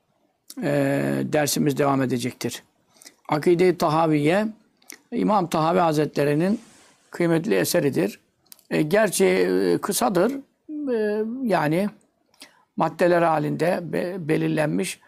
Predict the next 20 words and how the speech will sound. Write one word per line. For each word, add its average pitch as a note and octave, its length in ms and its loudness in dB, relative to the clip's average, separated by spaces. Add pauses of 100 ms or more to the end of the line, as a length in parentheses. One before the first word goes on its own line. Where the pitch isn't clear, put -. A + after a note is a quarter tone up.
(260)
Fakat, G#3 440 -2
e, G3 220 4
şerhleri E3+ 520 2
çok E3+ 220 0
uzundur, D#3+ 420 -2
izahları D#3 480 -2
çok D#3+ 200 -2
uzundur. D#3 420 -2 (720)
O F3+ 100 2
şerhlerden F#3 640 2
de D#3+ 80 2
sizlere, D3 520 0 (600)
e, D3+ 580 2
nakiller D3+ 440 0
yapacağım. C#3+ 540 0 (180)
E, F#3 100 -6 (240)
burada D3+ 500 -2
da D3+ 100 4
yaptığım C#3+ 440 0
gibi. C#3+ 340 0